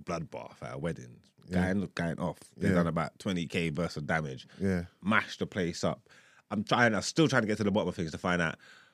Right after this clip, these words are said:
Speaker 1: what they're fighting over.
Speaker 2: Mm.
Speaker 1: Haven't been able to crack the case yet. But this is what's going on, yeah. I see, like, a few days ago, it was like, oh, yeah, um, like, four man or something like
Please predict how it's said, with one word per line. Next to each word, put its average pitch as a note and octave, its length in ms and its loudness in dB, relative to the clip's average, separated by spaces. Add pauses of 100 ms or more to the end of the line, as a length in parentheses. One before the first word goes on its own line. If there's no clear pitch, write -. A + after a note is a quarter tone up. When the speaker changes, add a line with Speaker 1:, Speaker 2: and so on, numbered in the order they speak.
(220)
Speaker 1:
what G2 300 4
they're F2+ 180 6
fighting G2 280 4
over. G#2+ 200 4 (180)
Speaker 2:
Mm. G2 240 -2 (580)
Speaker 1:
Haven't G2+ 280 -4
been F#2 120 -2
able F2+ 140 6
to F2+ 100 6
crack - 200 -4
the - 60 -4
case G#2+ 320 0
yet. D#2+ 120 -4 (380)
But B2 240 4 (100)
this - 220 6
is C3+ 140 6
what's C3 120 6
going A2 300 6
on, F#2 180 4
yeah. D2+ 300 -2
I F2 100 0
see, C#3+ 320 2
like, F#2+ 260 4
a - 60 12
few G2 160 -4
days F2+ 220 2
ago, D#2+ 140 -4
it D2+ 40 -2
was D2+ 120 -4
like, D#2 200 -6
oh, G2+ 140 -2
yeah, F2+ 300 2
um, D#2 440 -4 (1300)
like, D#2 240 -4
four G2+ 300 4
man F#2+ 240 4
or E2+ 120 0
something D#2+ 220 -4
like D2 100 -4